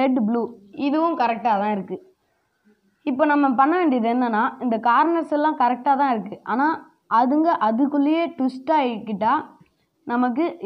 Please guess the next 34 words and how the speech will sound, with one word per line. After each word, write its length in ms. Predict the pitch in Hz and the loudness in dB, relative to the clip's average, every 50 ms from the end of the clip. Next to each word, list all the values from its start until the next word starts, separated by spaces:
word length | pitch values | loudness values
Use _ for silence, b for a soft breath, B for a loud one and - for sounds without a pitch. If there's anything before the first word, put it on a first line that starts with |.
| 233 | 0
எல்லாமே 260 | 226 233 233 240 254 254 247 240 | 0 2 2 2 0 -2 0 2
சால்வ் 220 | 214 214 214 208 196 | 2 2 2 0 -2
ஆகிடும். 220 | 214 190 185 - - _ | -2 -4 -6 -10 -16 _
இப்போ 140 | 196 214 226 220 226 220 226 | -8 -4 -4 -2 -2 -2 -2
இப்படி 200 | 226 226 269 254 262 | 0 0 0 -2 -2
ட்விஸ்ட் 280 | 277 277 277 - - 330 294 | -2 -4 -4 -2 0 0 0
ஆனா 140 | 254 254 294 339 - 233 | 2 2 0 0 2 2
ஆரஞ்சு 280 | 240 247 262 262 233 233 233 | 2 2 2 0 0 -2 -2
இங்க 100 | 226 220 | -4 -4
வந்துரும், 260 | 220 220 254 311 302 233 | -4 -2 0 0 0 0
ப்ளூ 100 | 226 240 247 | 0 -2 -2
இங்க 120 | 240 233 214 | -2 -4 -4
வந்துரும், 260 | 214 208 247 294 277 214 | -4 -4 -4 -2 -2 -2
எல்லோ 140 | 208 208 214 208 202 | -2 -2 -2 -2 -4
இங்க 100 | 190 180 | -6 -8
வந்துரும். 260 | 180 180 180 175 - _ _ _ _ _ _ _ _ - | -8 -10 -10 -12 -16 _ _ _ _ _ _ _ _ -2
So 60 | 359 359 339 | 0 0 2
இது 100 | 262 262 240 233 220 | 2 0 0 0 0
எல்லாமே 260 | 240 254 269 285 277 285 | 0 0 0 0 -2 -4
சால்வ் 440 | - - - - - 330 339 330 302 277 | -6 -10 -2 0 2 2 2 2 2 2
ஆகிடும்ல, 340 | 240 214 208 190 196 202 208 202 - - - - _ _ _ _ _ _ _ _ _ _ _ - 240 247 | 0 0 -2 -4 -2 0 0 0 -2 -4 -12 -20 _ _ _ _ _ _ _ _ _ _ _ -2 0 2
அதுக்கு 240 | 240 262 269 - - 277 | 2 2 0 -2 -2 0
தான் 140 | 320 339 320 | 0 2 0
நம்ம 160 | 269 226 208 196 | 0 0 -2 -4
இப்போ 140 | 202 196 196 202 208 | -6 -6 -2 0 0
பார்க்குறோம். 320 | 202 202 196 190 180 - - - | 0 0 -2 -8 -8 -10 -12 -12
இது 140 | - 208 202 | -8 -6 -4
நம்ம 140 | 208 208 196 202 226 | -4 -4 -4 -2 0
டாப்பு, 300 | 220 226 220 226 277 339 - - - | 0 0 0 0 -2 -2 -2 -4 -8
இவ்வளோ 180 | 202 208 208 202 208 | -8 -6 -4 -2 -2
நேரம் 240 | 214 220 233 220 - | -2 -2 -4 -6 -6
கீழே 200 | 254 254 247 214 202 214 | -4 -2 -2 0 0 -2
பார்த்துட்டு 300 | 202 190 208 196 185 190 | -2 -2 -4 -8 -8 -8
இருக்கோம். 260 | 196 180 240 294 330 | -6 -2 0 0 -2